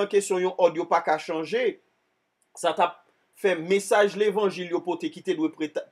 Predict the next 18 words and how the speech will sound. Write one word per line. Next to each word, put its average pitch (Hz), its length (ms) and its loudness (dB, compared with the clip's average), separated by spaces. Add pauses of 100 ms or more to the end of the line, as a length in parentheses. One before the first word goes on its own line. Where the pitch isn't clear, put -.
(240)
pwopaje 156 560 0
an. 208 100 -4 (320)
Mesaj 240 460 4
an 226 80 0
pa 233 100 4
t 214 80 4
ap 190 120 -2
janm 190 180 -2
ka 196 160 2
pwopaje 160 420 0
paske 196 220 -2
yo 185 100 4
t 196 60 2
ap 170 140 -10
gentan 190 240 -2
elimine 170 400 -6
tout 156 200 -18
kretyen. 160 520 -6